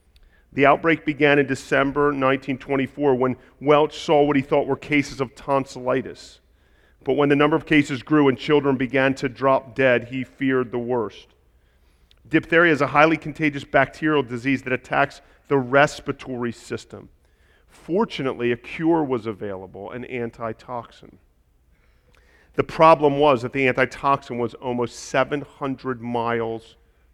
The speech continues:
away. And there was a no, there was no way for a boat to get there because the harbors were frozen in.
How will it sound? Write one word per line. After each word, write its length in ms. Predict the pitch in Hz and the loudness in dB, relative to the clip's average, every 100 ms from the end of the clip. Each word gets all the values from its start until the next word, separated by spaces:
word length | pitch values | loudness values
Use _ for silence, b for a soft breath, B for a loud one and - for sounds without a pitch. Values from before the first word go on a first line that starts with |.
| _ | _
away. 520 | - 110 113 101 - _ _ _ _ _ _ _ _ _ - | -12 -8 -6 -6 -8 _ _ _ _ _ _ _ _ _ -2
And 180 | 139 | 2
there 100 | 139 | 2
was 160 | 156 139 | 2 0
a 40 | |
no, 200 | 143 151 160 | 0 0 0
there 140 | 156 | -2
was 120 | 139 | -2
no 80 | 160 | 0
way 120 | 165 | 0
for 180 | 143 139 | 0 -2
a 40 | |
boat 340 | 113 123 147 151 | 0 2 0 0
to 80 | 127 | -6
get 220 | 120 113 | -6 -4
there 140 | 117 | -4
because 320 | 113 117 123 110 | -4 -4 -6 -6
the 60 | |
harbors 480 | 110 135 131 110 - | -4 -2 -2 -4 -8
were 60 | 110 | -14
frozen 440 | - 113 98 101 | -10 -8 -8 -12
in. 260 | 92 101 | -16 -18